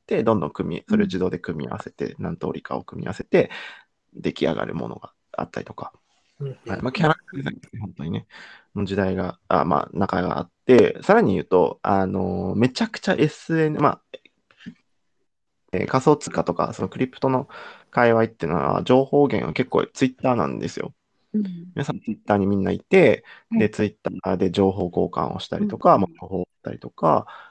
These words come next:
Speaker 1: あの、エヌエフティーアーティストの人、
Speaker 2: うん。
Speaker 1: クリエイターの人も、えー、Twitterで新作出ましたみたいなことをやってとかっていう、Twitterのフォロワー数がすごく重要でみたいなは-、世界なんですけど、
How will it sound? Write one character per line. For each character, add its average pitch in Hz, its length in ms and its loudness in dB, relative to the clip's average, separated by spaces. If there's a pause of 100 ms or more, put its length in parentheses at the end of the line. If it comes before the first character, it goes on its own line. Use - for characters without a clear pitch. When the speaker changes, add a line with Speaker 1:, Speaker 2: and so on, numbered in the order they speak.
Speaker 1:
あ 90 160 2
の、 71 180 -2
エ 95 60 -2
ヌ 98 100 -2
エ - 40 -2
フ - 100 -18
テ 98 100 -2
ィ 95 40 2
ー 95 40 0
ア 92 40 -4
ー - 20 -6
テ - 120 -16
ィ - 40 -16
ス - 40 -20
ト - 80 -12
の 95 120 -8
人、 - 380 -12
Speaker 2:
う 208 60 -8
ん。 190 140 -8
Speaker 1:
ク 180 80 -8
リ - 80 -4
エ - 40 -4
イ - 40 -6
タ - 120 -8
ー - 20 -6
の - 100 -12
人 - 200 -8
も、 165 360 4
え 92 640 0
ー、 - 20 -20 (360)
Twitter 95 440 -2
で 175 260 2
新 90 180 -4
作 - 180 -6
出 82 60 -2
ま 85 120 -2
し - 100 -10
た 76 120 -4
み 85 100 -8
た - 100 -14
い - 40 -10
な - 80 -10
こ - 120 -12
と - 140 -12
を - 80 -10
や - 100 -10
っ - 40 -20 (100)
て - 120 -8
と - 180 -10
か - 120 -16
っ - 140 -20
て - 100 -18
い - 40 -20
う、 - 100 -20
Twitter 101 340 -2
の 104 80 0
フ 110 100 4
ォ - 40 10
ロ 101 80 8
ワ 101 140 6
ー 107 40 -4
数 101 160 -2
が 104 100 0
す - 140 -4
ご 127 100 2
く 120 120 0
重 98 160 0
要 95 140 0
で 107 100 2
み 95 120 -2
た - 80 -4
い 90 40 -4
な 85 80 -4
は-、 107 200 -6 (100)
世 - 120 -6
界 - 240 -4
な 60 120 -8
ん - 40 -10
で 107 80 -12
す - 80 -20
け - 100 -10
ど、 101 300 4